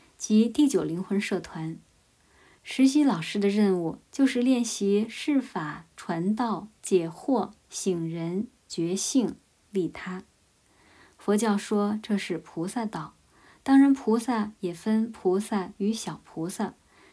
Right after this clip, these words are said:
在于自觉与觉他的能力大小，对真理的理解程度，内心宏愿的大小。小赛斯此刻就在这个阶段中，渴望达成自己内心中的巅峰。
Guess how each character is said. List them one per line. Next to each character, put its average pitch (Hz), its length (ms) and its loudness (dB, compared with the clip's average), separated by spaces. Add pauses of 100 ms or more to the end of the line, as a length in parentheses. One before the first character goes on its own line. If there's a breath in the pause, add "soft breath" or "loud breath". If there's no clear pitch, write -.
在 277 200 2
于 262 180 6
自 269 300 2
觉 196 440 2
与 180 160 -2
觉 185 260 -4
他 233 220 -6
的 202 120 -2
能 170 240 -4
力 262 160 6
大 233 240 -4
小， - 400 -10 (280 soft breath)
对 196 220 6
真 214 240 4
理 180 140 0
的 160 320 -8
理 185 160 -2
解 214 160 -2
程 160 360 -6
度， 202 280 0 (360 soft breath)
内 220 180 6
心 220 300 0
宏 180 280 -2
愿 262 200 4
的 160 120 -4
大 160 200 -10
小。 - 380 -14 (720 soft breath)
小 - 180 -2
赛 277 220 4
斯 269 180 2
此 262 220 0
刻 202 400 -2
就 285 180 0
在 202 140 0
这 180 140 -4
个 165 100 -4
阶 165 160 -4
段 160 240 -6
中， 170 300 -8 (260 soft breath)
渴 - 180 -4
望 165 200 -4
达 170 180 -6
成 185 400 -6
自 202 180 2
己 165 300 -8
内 185 160 -2
心 185 340 -4
中 180 200 -6
的 156 160 -10
巅 165 200 -8
峰。 165 340 -10